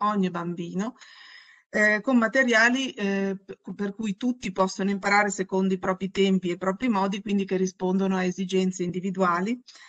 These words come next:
qualunque sia la loro provenienza, il momento di sviluppo in cui si trovano e lo stato d'animo. Quindi materiali che superano, potremmo dire, il condizionamento delle appartenenze culturali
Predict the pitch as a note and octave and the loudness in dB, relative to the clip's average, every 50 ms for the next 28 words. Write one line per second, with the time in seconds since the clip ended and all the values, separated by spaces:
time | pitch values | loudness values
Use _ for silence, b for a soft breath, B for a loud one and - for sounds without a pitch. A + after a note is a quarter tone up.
0 | B B B B - A3+ A#3 A#3+ B3 B3 B3 A#3+ B3 - C4 A#3+ G#3+ G3 G3 G3 | B B B B -2 2 4 4 4 4 2 0 0 2 2 4 4 4 2 2
1 | G3+ G#3 G3+ F#3+ - G3+ F#3+ G3+ G3+ A#3 B3+ B3 A3+ G3 F#3+ F3+ F3 F#3+ G3 F#3+ | 0 -4 -6 -6 -4 -2 0 0 2 2 2 2 0 -2 -2 -2 -2 -2 -2 -4
2 | G3 G#3 G#3 G3 G3 F#3+ F#3 G3 F3+ F3 G3+ G#3 A3 A3 F#3+ - F#3+ F#3+ F#3+ - | -4 -4 -4 -2 -2 -2 -2 -2 -4 -4 -4 -4 -4 -4 -4 -4 -4 -4 -2 -2
3 | G#3 G3+ - B3+ B3 - G#3 F#3+ F3 F3 F#3 G3 G3 G#3 G#3 G#3+ G#3 - - G3+ | -6 -6 -4 -6 -6 -2 0 0 0 2 0 0 0 0 0 -2 -4 -4 -2 0
4 | G3 G3 G3 G3 F#3+ - - F3 - - F#3 F3+ D#3+ E3+ F3+ F3+ F#3 F3+ F3 F3 | 0 2 2 0 -2 -2 -4 -6 -4 -4 -6 -6 -6 -6 -4 -4 -6 -6 -6 -8
5 | F#3 _ _ _ b b b b b b b b b b - C4+ B3+ B3 A#3+ A3 | -12 _ _ _ b b b b b b b b b b 2 6 6 6 6 6
6 | A3+ A3+ - C4+ C4+ B3+ B3 A#3 A3+ A#3 B3 C#4 C#4 - A#3+ A3+ - B3 A#3 A3+ | 4 4 6 4 6 6 6 8 8 6 4 2 0 -2 -4 -4 -4 -6 -8 -2
7 | - A3+ A#3 A#3+ A#3+ B3 A#3+ A#3 G#3 G3 G3 G3+ G#3 G#3 G#3 G3 G#3+ G#3+ A3 A3 | 0 0 2 2 0 0 -2 -4 -6 -2 0 0 0 0 -4 -4 -4 -4 -4 -4
8 | G#3 - G3+ G3 G3 G3 F#3+ - G3+ G3 G3 G3 G#3 A3 A3+ - A3+ G3 G3 F#3 | -6 -4 -2 -2 -2 -2 -4 -6 -4 -2 -2 -2 -2 -4 -6 -6 -4 -2 -2 0
9 | F#3 F#3 F#3+ - F#3 G3 - - F#3+ G3+ G3+ G#3 G3+ - G3 F#3+ - F#3 F3+ F3+ | 0 -2 -2 -4 -6 -6 -4 -4 -4 -2 -2 -4 -4 -6 -8 -8 -6 -8 -6 -4
10 | F#3+ F#3+ G3+ G#3 G3 F#3 | -2 0 2 2 2 0